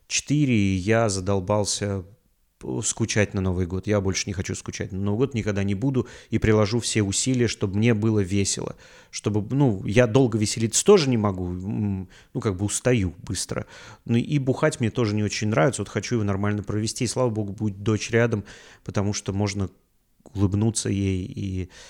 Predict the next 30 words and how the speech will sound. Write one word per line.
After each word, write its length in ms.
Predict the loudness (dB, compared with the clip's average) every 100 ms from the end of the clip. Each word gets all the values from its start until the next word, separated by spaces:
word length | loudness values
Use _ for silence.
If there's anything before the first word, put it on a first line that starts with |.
| -20 -20 _ -4
ну, 100 | 0
просто 320 | 0 0 -4
побыть 600 | -8 _ -4 0 -2 -4
вместе. 640 | -4 -2 -2 -6 -8 -12 -16 -20 -20 -16
Очень 540 | -8 0 0 0 -4
уж 160 | -4 -2
ее 180 | 0
люблю, 420 | 0 0 -2 -2 -4 -12 -20 _ -20
вот. 380 | -12 -8 -8 -10 -18 _ -20 _ _ -10
Она 140 | -8
хоть 320 | -6 -8 -10 -4
и 20 |
действует 460 | 0 0 0 -4
мне 100 | -2
на 80 | 0
нервы, 360 | 0 0 -2 -4
но 280 | -4 -4 -6 -16 -20 -20 -18 -16 -14 -14 -16 -18 -20 -20 -10
как, 160 | -6 -2 0 -2 -4 -6 -6
во 80 | -4
все 200 | 0 0
остальное 440 | 2 0 2 2
время 280 | 4 4 2
я 220 | 2 0
очень 280 | -2 -4 -6
сильно 320 | -4 -4 -4
по 120 | -4
ней 180 | -4 -4
скучаю. 540 | -8 -10 -8 -6 -6 -8 -16 _ -20 -20 -12 0
В 60 |
общем, 480 | 0 2 0 0 -2